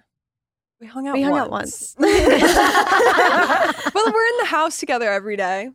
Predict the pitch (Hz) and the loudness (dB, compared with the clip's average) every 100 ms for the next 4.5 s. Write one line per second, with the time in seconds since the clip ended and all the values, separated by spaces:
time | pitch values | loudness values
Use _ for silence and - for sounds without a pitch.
0 | _ 262 269 285 269 233 214 214 208 - | _ -16 -10 -8 -10 -12 -14 -14 -16 -20
1 | 226 233 _ _ _ _ _ _ _ _ | -20 -20 _ _ _ _ _ _ _ _
2 | _ _ 311 370 415 381 - 285 339 370 | _ _ -4 -2 -2 -4 -4 -2 -2 -2
3 | 381 - - 269 247 240 240 233 202 202 | -6 -6 -6 -6 -4 -4 -6 -6 -10 -10
4 | 247 233 269 277 | -12 -14 -10 -10